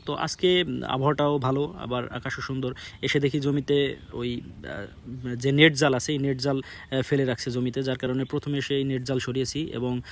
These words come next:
আহ, যেহেতু ঘাসের জমি, আহ, ঘাস হয়ে রয়েছে জমিতে, তো সেহেতু, আহ, ছাগল বাঁধা ছিল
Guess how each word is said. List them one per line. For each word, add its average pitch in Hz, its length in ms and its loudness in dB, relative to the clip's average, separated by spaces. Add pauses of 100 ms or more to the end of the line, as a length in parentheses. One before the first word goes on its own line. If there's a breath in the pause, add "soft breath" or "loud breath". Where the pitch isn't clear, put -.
(220 loud breath)
আহ, 117 300 -4
যেহেতু 143 240 2
ঘাসের 131 300 0
জমি, 156 180 2
আহ, 123 440 -4
ঘাস 131 280 -2
হয়ে 135 80 2
রয়েছে 131 280 -2
জমিতে, 127 440 -4
তো 120 120 -6
সেহেতু, 131 440 -4 (420 loud breath)
আহ, 135 120 0
ছাগল 147 360 4
বাঁধা 131 260 2
ছিল 127 260 0